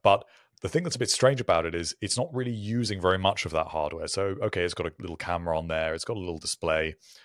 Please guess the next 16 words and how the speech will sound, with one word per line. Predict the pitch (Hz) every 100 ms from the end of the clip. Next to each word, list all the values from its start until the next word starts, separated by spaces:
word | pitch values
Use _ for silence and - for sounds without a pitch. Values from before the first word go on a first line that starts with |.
| - _ -
Um, | 82 85 - _ _ _ _
it's | 107 -
not, | 117 104 - -
it's | 107 -
not | 113 -
locally | 101 98 87 87
processing | - 87 80 76 - 73 71
anything. | 80 73 78 71 73 _ _ -
Um, | - 73 73
that | 90 95
is | 85
all | 92
done | 92 82 80
over | 78 78
the | 73
internet. | 76 80 73 78 -